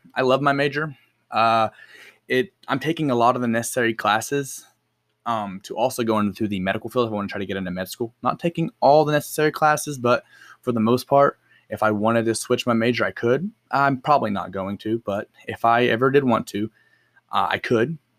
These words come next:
And that's what I like about it. It's a, it has a wide variety to it when it comes to, you know, picking a job. But my ideal job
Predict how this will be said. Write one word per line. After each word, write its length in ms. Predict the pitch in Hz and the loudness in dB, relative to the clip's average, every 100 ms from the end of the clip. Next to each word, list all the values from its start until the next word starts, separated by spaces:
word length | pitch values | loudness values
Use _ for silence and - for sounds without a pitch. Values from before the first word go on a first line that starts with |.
| _ - | _ -2
And 100 | 120 | 2
that's 160 | 135 | 2
what 100 | 131 | 2
I 40 | 113 | 2
like 200 | 98 98 | 2 0
about 200 | 95 90 | -6 -6
it. 60 | 104 | -8
It's 140 | - | -6
a, 100 | 95 | -4
it 140 | 107 107 | -4 -2
has 240 | 131 113 | 0 0
a 100 | 95 110 | -4 -6
wide 300 | 110 117 123 | 0 2 2
variety 560 | 101 101 101 95 90 - _ _ _ _ _ _ _ _ _ _ | 2 2 2 -4 -10 -16 _ _ _ _ _ _ _ _ _ _
to 180 | - 95 | -4 -4
it 120 | 92 | -2
when 140 | 104 95 | -4 -6
it 80 | |
comes 320 | - 107 101 - | -4 -4 -2 -6
to, 540 | - 104 98 98 95 - _ _ _ _ _ _ _ | -4 -2 -2 -4 -6 -12 _ _ _ _ _ _ _
you 60 | 107 | -2
know, 220 | 101 95 | -2 -4
picking 360 | - 127 123 101 | -2 0 0 -2
a 80 | |
job. 480 | 90 101 92 87 - - _ _ _ _ - _ | -2 2 4 2 -2 -12 _ _ _ _ -20 _
But 240 | - 113 - | 0 2 2
my 460 | 110 113 113 110 - | 2 4 4 4 2
ideal 380 | 117 113 135 | 0 2 2
job 400 | 120 110 110 123 | 2 2 2 2